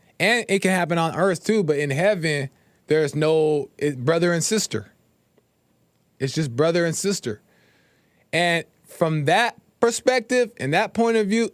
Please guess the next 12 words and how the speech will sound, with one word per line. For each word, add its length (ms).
everything's 560
clear. 540
Everything 500
makes 260
sense. 560
Everything 380
is 120
in 140
alignment. 580
Everything 420
is 120
love. 640